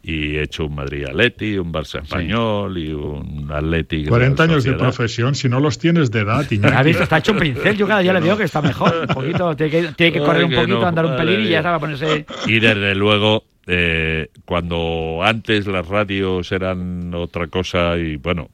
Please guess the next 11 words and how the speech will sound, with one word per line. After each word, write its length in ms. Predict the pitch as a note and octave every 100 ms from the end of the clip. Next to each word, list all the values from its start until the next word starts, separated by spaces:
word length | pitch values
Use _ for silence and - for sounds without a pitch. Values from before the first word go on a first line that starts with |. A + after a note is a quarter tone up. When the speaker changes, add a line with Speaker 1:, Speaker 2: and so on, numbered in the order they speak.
| _ - -
Speaker 1:
la 140 | G2
economía 640 | F#2+ G2+ G2+ G#2 A#2+ G2
en 80 | E2+
sí, 400 | - A#2 G2+ F#2+ F2
el 100 | F2
Speaker 2:
Claro. 80 |
Speaker 1:
producto 580 | D#2+ E2+ G#2 A#2+ - F2+
se 140 | E2 F2+
vendía 380 | E2+ F2 F#2+
mucho 280 | F#2+ F#2 F2+
más, 160 | F2+